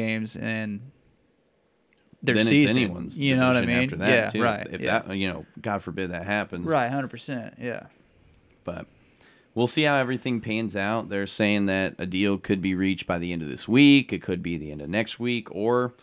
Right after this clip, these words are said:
Speaker 2: you know, obviously if it doesn't happen by the time that trade deadline comes around week eight, then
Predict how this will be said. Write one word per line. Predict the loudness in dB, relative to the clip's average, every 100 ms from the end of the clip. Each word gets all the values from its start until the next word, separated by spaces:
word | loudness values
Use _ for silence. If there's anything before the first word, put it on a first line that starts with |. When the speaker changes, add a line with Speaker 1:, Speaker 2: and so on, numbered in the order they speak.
| _ _ _ -14
Speaker 2:
you | -8
know, | -4
obviously | -2 0 0 2 0
if | 2
it |
doesn't | 0 -2 0
happen | 0 2 2 0
by | -2
the | -4
time | -4 -2
that | -2 -4
trade | -2 -2 0
deadline | -2 -2 -2 -2
comes | -2 -2 -2
around | -2 -2
week | -4 -6 -2
eight, | 0 0 0
then | -6 -6 -6